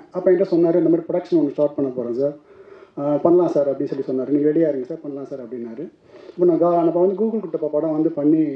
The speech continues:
ஆ, பண்ணிட்டு இருக்கும்போது, எண்டில் இருக்கும்போது திடீர்னு ஒரு கால் பண்ணி கூப்பிட்டாரு. "ஆ, சார் அந்த கதை வந்து சொல்லுங்க சார்" அப்படின்னாரு. நான் கதையை போய் பிரதீப் ஒரு தம்பிகிட்ட தான், பிரதீப் தான் சொன்னேன்.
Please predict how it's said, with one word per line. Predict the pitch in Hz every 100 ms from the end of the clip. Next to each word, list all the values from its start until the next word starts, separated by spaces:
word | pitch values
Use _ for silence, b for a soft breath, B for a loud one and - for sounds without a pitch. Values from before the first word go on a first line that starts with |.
| 131 123 123 123
ஆ, | 127 127 131 139
பண்ணிட்டு | 170 185
இருக்கும்போது, | 156 147 165 165
எண்டில் | 160 170 175
இருக்கும்போது | 135 139 131 135 208 - B B B
திடீர்னு | 180 202
ஒரு | 185
கால் | 165 170
பண்ணி | 170 170
கூப்பிட்டாரு. | 156 139 143 131 190 - B B B
"ஆ, | 160
சார் | 160 202
அந்த | 185 165
கதை | 180 202
வந்து | 185
சொல்லுங்க | 170 165 160
சார்" | 156
அப்படின்னாரு. | 135 139 123 123 220 262
நான் | 185 170
கதையை | 170 190 185
போய் | 190
பிரதீப் | 185 170 180 160
ஒரு | 151
தம்பிகிட்ட | 147 160 180 165
தான், | 170
பிரதீப் | 165 165 165
தான் | 165
சொன்னேன். | 160 139 135 160